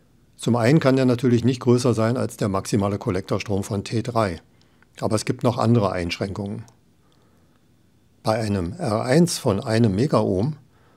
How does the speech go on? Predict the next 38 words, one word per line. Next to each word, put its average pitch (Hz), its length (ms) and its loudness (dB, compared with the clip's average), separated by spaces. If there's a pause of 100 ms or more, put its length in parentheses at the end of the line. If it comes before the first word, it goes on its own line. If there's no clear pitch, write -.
(200)
würde 117 300 4
T 135 260 0
eins 113 420 -2
einen 101 280 -2
Basisstrom 120 680 0
von 117 220 2
nur 120 180 4
null 110 220 2
Komma 117 320 0
sechs 101 260 -6
Mikroampere 101 640 -2
bekommen, 120 440 -2 (600)
wenn 104 140 2
wir 110 80 4
die 107 100 0
Eingangsspannung 120 680 0
mit 113 120 -4
eins 107 220 -2
Komma 95 220 -2
zwei 101 340 -4
Volt 139 260 0
und 123 200 -4
die 113 180 0
Basisemitterspannung 107 1120 -4
mit 110 100 -2
null 98 200 -2
Komma 104 260 -2
sechs 101 260 -6
Volt 87 240 -2
ansetzen. 92 600 -8 (2000)
Angenommen, 135 460 6
die 107 80 2
Stromverstärkung 117 680 0
von 104 180 -4
T 117 160 -2
eins 101 240 -2
ist - 160 -6
einhundert, 113 640 0